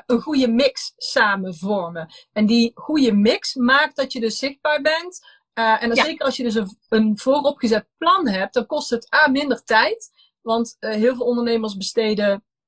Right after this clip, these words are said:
Speaker 1: nou, sommigen wel, hoe was het ook alweer, iets van elf uur of zo in een week aan social media. Om van, wat moet ik
Speaker 2: Ja.
Speaker 1: toch plaatsen? En,
Speaker 2: Ja.
Speaker 1: ehm, als je een goede,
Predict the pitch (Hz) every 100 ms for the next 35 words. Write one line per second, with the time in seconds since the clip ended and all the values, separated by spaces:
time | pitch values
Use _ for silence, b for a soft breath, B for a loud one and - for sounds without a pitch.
0 | _ 208 202 202 233 208 202 208 220 196
1 | 185 220 196 202 196 196 196 202 226 -
2 | 214 247 240 254 262 214 202 226 214 208
3 | 214 208 208 277 220 214 - 220 220 240
4 | 214 220 226 277 175 175 277 b b b
5 | 214 214 208 208 233 254 311 214 202 -
6 | 262 311 269 - - - b b - 214
7 | 214 220 220 - 214 208 208 214 214 -
8 | 240 247 240 285 311 247 208